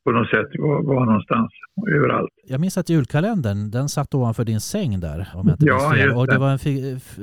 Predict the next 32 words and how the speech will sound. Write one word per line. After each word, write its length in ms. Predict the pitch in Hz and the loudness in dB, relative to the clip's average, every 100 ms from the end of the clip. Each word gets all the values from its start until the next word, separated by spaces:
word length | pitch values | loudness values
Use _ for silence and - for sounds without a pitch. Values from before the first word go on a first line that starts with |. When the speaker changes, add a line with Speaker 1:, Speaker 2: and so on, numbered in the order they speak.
| 120 123 | -10 -8
Speaker 2:
en 120 | 127 131 | -6 -6
stalledräng 520 | - 123 107 117 117 | -2 -2 -2 -4 -2
som 140 | 120 | 0
rörde 280 | 120 107 135 | 0 0 -2
sig. 180 | 117 92 - - _ _ _ _ _ - | -4 -6 -8 -16 _ _ _ _ _ -4
Det 60 | |
var 100 | 123 | -2
Staffans 360 | - 170 - 147 | 0 0 2 2
Speaker 1:
Ja, 60 | |
Speaker 2:
tema 100 | 151 | 4
Speaker 1:
just 160 | 160 147 | 4 4
det. 60 | 107 | 4
Speaker 2:
där. 80 | 120 | 4
Speaker 1:
Det 60 | |
var, 140 | 127 143 | 4 2
Speaker 2:
Ja. 40 | 135 | 2
Speaker 1:
han 180 | 135 147 | 2 2
hette, 320 | 139 123 131 - _ _ - | 2 2 0 -2 _ _ -2
det 120 | 143 | 0
fanns 240 | 156 139 143 | 2 0 2
en 100 | 139 | 2
hantverkare 840 | 143 139 - 135 143 151 143 139 | 4 2 -2 -2 0 2 2 2
på 280 | - 131 120 _ _ _ - | 2 0 0 _ _ _ 0
T 160 | 147 120 | 2 4
V 140 | 120 - | 2 0
som 100 | 127 | 0
heter 200 | 113 135 | 2 2
Ove 280 | 123 117 | 2 2
Nilsson 560 | 117 131 147 135 139 127 | 2 2 2 0 -2 0
som 140 | 120 123 | 0 2
Speaker 2:
Ja. 40 | |
Speaker 1:
gjorde, 360 | 131 110 120 | 2 2 0